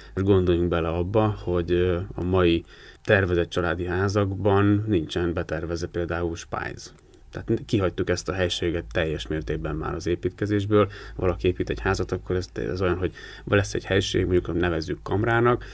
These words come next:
ami korán sem azt a feladatot látja el, mint ahogy azt mondjuk az erődeink csinálták, hogy megvolt, hogy hol van a háznak valóban a leghidegebb része, és azt nevezték kis pályáznak, sőt, nem is akármilyen elrendezésű spájznak. Úgyhogy, ö,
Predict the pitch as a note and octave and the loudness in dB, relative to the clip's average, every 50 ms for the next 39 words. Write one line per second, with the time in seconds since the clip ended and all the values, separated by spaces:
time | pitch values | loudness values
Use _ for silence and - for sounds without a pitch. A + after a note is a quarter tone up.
0 | - - - - - G2+ G2+ G#2 G#2+ G#2+ G#2+ - - - - - - - - - | -16 -16 -10 -4 0 2 4 6 6 6 4 4 0 -6 -18 -20 -20 -16 -16 -10
1 | - - A2 F#2+ F2 F2 E2+ - - F2 F2 E2+ - - E2+ - - E2 D#2+ D#2+ | -4 -2 0 0 0 0 -2 -4 -4 -4 -4 -4 -4 -6 -6 -2 -2 -2 -2 -2
2 | D#2+ E2+ D#2+ - E2+ E2+ E2+ - - - D#2+ F2 F#2 F#2 F#2+ F#2+ F#2+ - - - | -2 -4 -2 -2 0 -2 -2 -2 -4 -6 -2 0 0 2 2 2 2 0 -2 -2
3 | F#2 F#2 F2+ F2 - - F2+ - - - F#2+ F#2 F2+ F#2 - F2 E2+ F2+ E2 E2 | -2 -2 -2 -2 -2 -4 -6 -4 -2 0 0 2 2 0 0 -2 -2 0 -2 -2
4 | E2 E2+ E2+ E2+ E2 E2+ F2 - - - G2 G#2 G#2+ G#2+ - A2 G#2 G#2 - A2 | -2 -2 0 0 0 -2 -4 -4 -4 -2 0 0 0 0 -2 -4 -2 2 4 4
5 | G#2+ G#2 - - - - - - - - - - - - G#2 F#2+ F2 D#2+ E2 F2 | 4 4 0 -14 -18 -18 -18 -20 -20 -20 -20 -8 0 2 2 2 2 2 2 4
6 | E2 E2 E2+ - - F2+ F#2+ F2+ - - - G2+ F#2 F2 E2 F2 E2+ D#2+ D#2+ E2 | 4 4 2 0 -4 -6 -6 -6 -4 2 4 6 6 6 4 2 0 -2 -2 -4
7 | F2+ D#2+ D#2+ D#2+ D#2+ E2 - - F2 D#2 F2 F#2 G2+ G2 F2+ E2+ D#2+ F2 D#2 D#2+ | -4 -4 -4 -2 -4 -4 -4 -6 -6 -2 2 4 6 6 6 6 4 2 0 0
8 | E2+ F2 F2 - - E2+ E2 D#2+ D#2 D#2 D#2 D#2 F2 G2+ A#2+ A#2+ - - C3 B2+ | 0 0 0 0 -2 -2 -2 -2 -2 -2 -2 2 4 4 4 4 4 4 4 4
9 | - - - - - - - - - - - - - E2 D#2+ E2 E2+ - - - | 2 -2 -18 -20 -16 -8 -6 -6 -4 -4 -4 -4 -4 -4 -2 -2 -2 -2 0 -2
10 | F2+ F2 - - F2+ - - D#2 D2+ D#2 D#2+ D#2 - - - - D2 D2 D2+ - | -2 -2 0 -4 -6 -4 -2 -4 -4 -4 -4 -6 -8 -10 -6 -4 -4 -4 -2 -2
11 | F2 F2 D#2 - - - - - F#2 E2+ E2+ E2+ E2+ F2 F2 F2 F2 E2 E2 E2 | -2 -2 -2 -2 -4 -6 -4 -2 -2 -2 0 0 2 2 2 2 0 0 -2 -2
12 | E2+ E2 E2 F2 F#2 F2+ - - - - - F#2+ E2+ D#2+ - - - - - - | -4 -4 -2 -2 -2 -4 -4 -6 -10 -6 -4 -4 -4 -4 -6 -8 -10 -12 -14 -14
13 | - - - - - - - - F2+ F2+ - - G2+ F2 G#2 G#2 G2+ G#2+ G#2+ A2 | -20 -20 -20 -20 -20 -14 -6 -2 -2 0 2 2 2 2 4 4 4 4 4 4
14 | G#2+ | 2